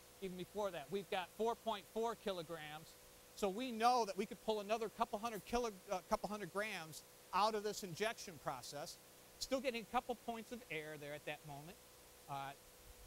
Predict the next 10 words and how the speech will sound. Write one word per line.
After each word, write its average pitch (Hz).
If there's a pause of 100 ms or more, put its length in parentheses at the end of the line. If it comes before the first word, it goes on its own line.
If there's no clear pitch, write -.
(180)
but 180 (420)
frankly, 202
we're 170
at 151 (160)
four 214
point 196
five 185 (100)
five, 226 (760)
five 147
six. -